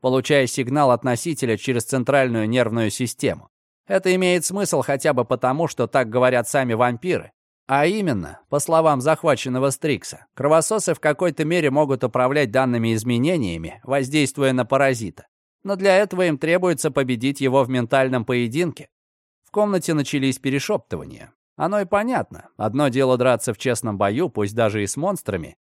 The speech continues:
Другое, когда тварь может залезть тебе в голову и заставить сделать что угодно. И чем больше бойцы узнавали о вампирах, тем большее отвращение те у них вызывали. Скажу сразу. Я жестом попросил тишины и продолжил.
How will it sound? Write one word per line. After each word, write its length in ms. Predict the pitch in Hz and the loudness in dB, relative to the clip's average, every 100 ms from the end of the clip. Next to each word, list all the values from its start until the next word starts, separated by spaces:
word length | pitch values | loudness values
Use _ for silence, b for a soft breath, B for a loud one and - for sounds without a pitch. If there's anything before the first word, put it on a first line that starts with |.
| _ _ | _ _
Другое, 480 | 170 180 143 196 202 | -2 0 2 2 2
когда 340 | 156 123 135 | 0 2 0
тварь 320 | 110 101 139 | 0 2 2
может 280 | 135 123 135 | 2 0 0
залезть 400 | 123 113 113 - | 0 0 -2 -4
тебе 200 | 117 113 | -2 -2
в 60 | 104 | -2
голову 420 | 107 110 127 135 | 0 2 2 2
и 40 | |
заставить 480 | 123 123 - 113 127 | 2 0 0 -2 -2
сделать 320 | 113 110 117 | -2 -2 -2
что 280 | 117 - 127 | -2 -2 0
угодно. 440 | 139 220 87 - - _ _ - | 0 0 -2 -6 -20 _ _ -14
И 100 | 196 | -6
чем 240 | 190 180 | -2 0
больше 320 | 170 180 - | 2 0 0
бойцы 340 | 135 131 123 147 | 0 0 0 -2
узнавали 460 | 120 127 120 117 | 0 0 2 2
о 80 | 107 | 2
вампирах, 560 | 98 95 110 151 147 - | 0 -2 -2 -2 -2 -4
тем 280 | 214 202 165 | -4 -2 2
большее 380 | 180 160 160 | 0 2 0
отвращение 680 | 131 120 117 - 147 135 117 95 | 0 0 -2 0 -2 0 0 -2
те 160 | 123 | 0
у 100 | 113 | 0
них 220 | 101 104 104 | 0 -4 -2
вызывали. 600 | 101 104 101 123 - - _ _ _ _ _ | -2 0 2 2 0 -12 _ _ _ _ _
Скажу 440 | - 165 160 196 | -2 2 4 2
сразу. 480 | 175 190 196 127 82 _ _ _ _ - | 2 2 4 2 -2 _ _ _ _ 0
Я 260 | 139 143 | 2 4
жестом 420 | 120 170 180 160 | 2 0 0 -2
попросил 540 | 139 123 110 104 127 113 | -2 0 0 0 -2 -4
тишины 480 | - 104 107 127 123 | -4 -4 -2 -2 -2
и 20 | |
продолжил. 640 | 127 139 165 117 - | 2 2 2 -2 -4